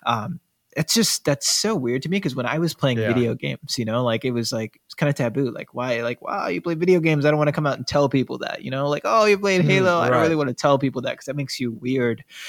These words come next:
Speaker 1: Um, can you talk a little bit about just that and then kind of, like, the change that's happened?
Speaker 2: Yeah, man. I mean, it's, it, it, it, it's, it's, like, so crazy. And, um,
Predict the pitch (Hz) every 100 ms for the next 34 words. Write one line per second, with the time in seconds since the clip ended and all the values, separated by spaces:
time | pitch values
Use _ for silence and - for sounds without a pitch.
0 | - - 123 104 - 156 165 - 175 190
1 | 180 131 127 139 123 120 - 110 - 113
2 | 113 - - 120 - - _ - - 135
3 | 120 127 - 120 123 120 135 147 123 117
4 | 110 - 120 123 110 110 - - 113 113
5 | 120 127 _ _ _ _ _ _ _ _
6 | _ _ _ _ - - - - _ -
7 | 120 131 123 107 104 104 139 143 139 127
8 | - 147 143 156 151 - 151 160 147 -
9 | - - 156 139 196 139 - - - 139
10 | 127 - 110 117 135 139 127 - 117 104
11 | 95 92 - - _ _ _ _ _ -
12 | 107 98 87 85 -